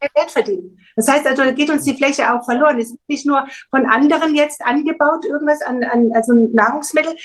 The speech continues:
sondern die gehen, werden komplett aus dem Nahrungsmittelbereich herausgenommen. Das kommt auch noch dazu.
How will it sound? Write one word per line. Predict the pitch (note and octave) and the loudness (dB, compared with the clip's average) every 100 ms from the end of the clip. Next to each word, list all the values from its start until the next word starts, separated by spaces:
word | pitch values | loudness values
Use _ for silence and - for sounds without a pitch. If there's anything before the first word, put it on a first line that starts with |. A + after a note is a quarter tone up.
| - | -10
sondern | - C4+ C4+ | 0 2 4
die | C4 C4 | 4 2
gehen, | C4+ C4 B3 | 2 2 4
werden | B3 C4 | 2 2
komplett | B3 C#4 C#4 D4+ D#4 | 0 2 4 2 0
aus | C4 | -4
dem | C4 B3 - - | -4 -4 -8 -4
Nahrungsmittelbereich | B3 C#4 - C#4 C4 A#3 A#3+ A#3+ | 0 0 0 -2 0 2 0 0
herausgenommen. | A#3 D#4 - G3+ G3 | 0 0 0 -2 0
Das | G#3+ G#3+ | -2 -2
kommt | B3+ | 0
auch | C4+ D#4+ | 2 0
noch | A#3+ | -2
dazu. | G3+ F3 | -4 -6